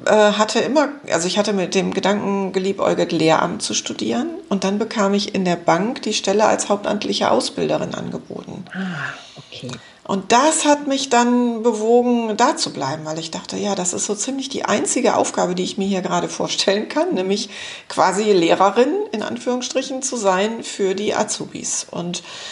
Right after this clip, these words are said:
Speaker 1: ähm, in dem Team in Düsseldorf war das auch immer so, dass das mit sehr jungen Leuten besetzt wurde. Insofern war das auch gar nichts Ungewöhnliches, dass ich da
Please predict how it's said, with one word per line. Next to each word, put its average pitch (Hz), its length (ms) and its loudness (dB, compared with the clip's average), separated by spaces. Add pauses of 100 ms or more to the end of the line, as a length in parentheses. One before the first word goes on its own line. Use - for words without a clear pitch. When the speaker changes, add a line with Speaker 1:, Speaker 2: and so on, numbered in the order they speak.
(320)
Speaker 1:
ähm, 180 260 -2
in 190 180 2
dem 202 220 6
Team 240 340 0
in 202 160 0
Düsseldorf 208 380 2
war 190 120 4
das 202 140 2
auch 185 140 0
immer 208 220 0
so, 196 140 -2
dass 196 200 -4
das 185 180 -6
mit 175 160 -8
sehr 175 160 2
jungen 220 280 0
Leuten 190 280 4
besetzt 185 460 -4
wurde. 277 420 2
Insofern 196 420 -2
war 180 120 2
das 208 160 2
auch - 160 -4
gar 175 160 -2
nichts 190 260 -4
Ungewöhnliches, 233 920 0
dass 196 180 0
ich 185 140 -4
da 180 280 2